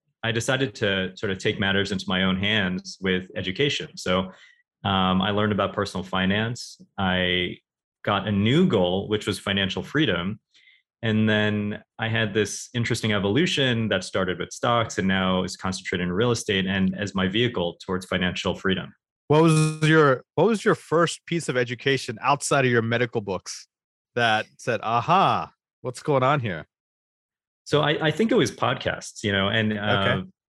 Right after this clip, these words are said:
Speaker 1: you know, I, I love the medium of podcasts. You know, one, one day I think I would love to,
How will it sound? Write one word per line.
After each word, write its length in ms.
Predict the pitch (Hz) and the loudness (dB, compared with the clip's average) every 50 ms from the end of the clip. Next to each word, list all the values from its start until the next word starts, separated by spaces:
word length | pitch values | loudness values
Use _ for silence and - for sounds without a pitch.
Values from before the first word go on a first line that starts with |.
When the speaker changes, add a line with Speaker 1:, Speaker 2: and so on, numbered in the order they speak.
| _ _ _ _ - | _ _ _ _ -6
Speaker 1:
you 120 | 123 120 | -2 0
know, 180 | 113 107 104 101 | 0 0 0 -2
I, 420 | - 117 120 110 107 101 - - - _ _ _ _ _ _ _ _ | -2 -2 0 0 0 -2 -4 -8 -20 _ _ _ _ _ _ _ _
I 100 | 123 127 | -2 0
love 320 | 120 120 131 139 147 143 135 | 2 2 4 2 2 2 0
the 60 | 123 | -2
medium 360 | 117 117 113 107 107 104 104 | -2 0 0 0 0 -2 -2
of 140 | 98 95 - | -4 -6 -6
podcasts. 640 | - - 104 101 101 95 - 92 90 90 92 - | -4 -2 -2 -2 -2 -2 -2 -2 -2 -2 -2 -2
You 80 | - 98 | 0 0
know, 100 | 95 92 | 0 2
one, 280 | 95 104 104 104 98 | 0 0 -2 -2 -2
one 140 | 107 107 104 | -2 0 0
day 220 | 98 101 98 95 95 | 2 2 2 2 0
I 40 | |
think 200 | 90 - 101 92 | -2 -2 -4 -2
I 40 | 98 | -2
would 120 | 92 92 92 | -2 -2 0
love 200 | 95 95 92 95 | -2 -2 -2 -4
to, 80 | - | -10